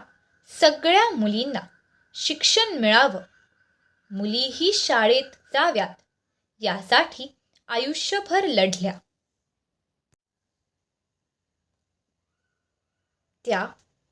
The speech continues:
खऱ्या अर्थाने समाजातील अंधार दूर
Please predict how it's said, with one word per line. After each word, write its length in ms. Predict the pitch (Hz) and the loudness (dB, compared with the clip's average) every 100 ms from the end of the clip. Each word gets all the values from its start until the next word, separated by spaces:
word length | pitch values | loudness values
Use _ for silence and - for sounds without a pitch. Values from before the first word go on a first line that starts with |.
| _ _ | _ _
खऱ्या 420 | - 311 381 440 | 2 4 6 4
अर्थाने 840 | - 233 214 - - 247 294 180 - _ _ _ _ - | 4 2 0 -4 -2 0 0 -4 -12 _ _ _ _ 2
समाजातील 880 | 220 202 226 320 294 214 - 330 339 _ | 2 4 0 0 0 -2 -2 -6 -6 _
अंधार 480 | 220 214 220 277 277 | -6 -6 -2 -2 -2
दूर 440 | - - 269 403 | -6 -8 -2 -2